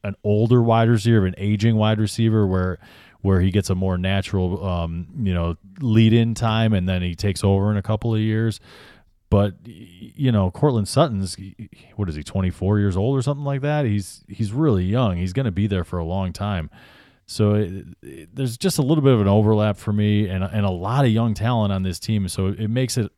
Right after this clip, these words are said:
a little bit of muddy, muddy water for, for me anyway. So Jerry Jeudy, I like the prospect a lot. I, I have a couple guys ahead of him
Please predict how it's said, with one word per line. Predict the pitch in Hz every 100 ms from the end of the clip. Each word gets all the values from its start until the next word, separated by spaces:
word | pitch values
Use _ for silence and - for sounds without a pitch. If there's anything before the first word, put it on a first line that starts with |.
| _ -
a | 110
little | 117 185 202 196 180
bit | 139 151
of | 127
muddy, | 117 117 117 110 104 87 85
muddy | 120 120 110
water | 98 92 85 80
for, | - 90
for | - 98
me | 92 98 107 73 73
anyway. | - 76 69 - - - _ _ _ _
So | - - 85 85 85 87 73 78 95
Jerry | 98 120 113
Jeudy, | 95 110 107 104 101 - - _ _ _ _ -
I | 117
like | 113 127
the | -
prospect | - 120 110 - 101
a | 95
lot. | 101 104
I, | 107 113 117
I | 117
have | 110
a |
couple | 107 110
guys | 107 110 90
ahead | 80 123
of | 127
him | 120 135 139